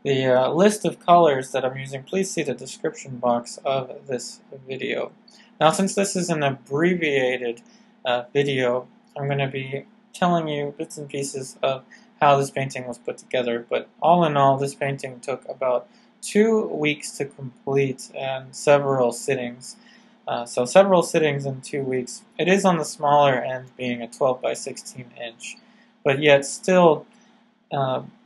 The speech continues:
large enough for me to be able to capture all the detail that I captured in this painting. A big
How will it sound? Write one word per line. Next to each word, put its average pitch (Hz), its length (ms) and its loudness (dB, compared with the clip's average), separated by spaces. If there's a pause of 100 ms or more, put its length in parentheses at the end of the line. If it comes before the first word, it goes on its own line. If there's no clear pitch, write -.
(160)
large 160 340 6
enough 139 380 0 (100)
for 143 80 -2
me 139 160 0
to 135 80 -4
be 131 180 -8
able 127 180 -4
to 127 80 -6
capture 131 440 -2
all 131 160 -2
the 131 60 -14
detail 127 640 -6
that 123 240 -2 (100)
I 127 60 -10
captured 131 600 -4 (400)
in 131 180 -6
this 123 140 -12
painting. - 400 -14 (420)
A 147 60 0
big 196 360 6